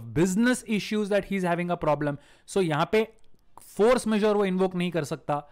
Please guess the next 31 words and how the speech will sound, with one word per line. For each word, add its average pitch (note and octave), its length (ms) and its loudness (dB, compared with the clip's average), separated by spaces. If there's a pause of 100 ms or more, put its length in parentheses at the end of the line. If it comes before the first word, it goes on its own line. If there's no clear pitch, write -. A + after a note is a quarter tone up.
(260)
B F3 280 -2 (320)
possible। C#3+ 440 -2 (760)
C, A3+ 160 0 (600)
B B3 280 2 (120)
can B3+ 120 0
invoke G#3+ 380 -2
the A3 100 0
force G3 360 -2
majeure F#3+ 240 -2 (100)
clause D#3 320 2
as F#3+ 180 2
the G3+ 120 -2 (120)
clause G#3 240 0
is - 200 -8 (280)
too C#4+ 240 2
broad F#3+ 400 2
to - 360 -8 (120)
cover G3+ 240 2 (100)
such G#3 100 -2
situations। D#3 720 -8 (580)
भाई, G3 140 0
फोर्स G3+ 680 0
मेजर F#3+ 600 0
में F#3+ 300 -2 (240)
उन्होंने F#3+ 320 0
क्या A3 440 2
लिखा F#3+ 420 0
है, C3 300 -4
हमको F3+ 240 0
नहीं A#3+ 180 2
पता। C3 280 -2